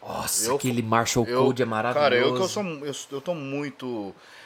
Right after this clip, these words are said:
Speaker 2: eu tô muito, sabe, deixando de canto, entendeu? Porque é, é
Speaker 1: Não!
Speaker 2: tanta coisa, cara.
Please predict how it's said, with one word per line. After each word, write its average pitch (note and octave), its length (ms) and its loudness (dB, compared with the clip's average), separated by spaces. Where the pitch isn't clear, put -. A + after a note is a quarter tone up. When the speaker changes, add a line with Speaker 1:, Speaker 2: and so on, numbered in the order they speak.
Speaker 2:
eu B2+ 60 -14
tô E3 160 -2
muito, D3 540 0
sabe, A#2 340 0
deixando A#2 340 -6
de G#2 120 -12
canto, G2+ 340 -8
entendeu? G2 340 -8
Porque B2+ 200 0
é, D3 120 8
é C#3+ 280 4
Speaker 1:
Não! C#3 80 0
Speaker 2:
tanta G#3 260 6
coisa, F3 460 4
cara. F2+ 320 -8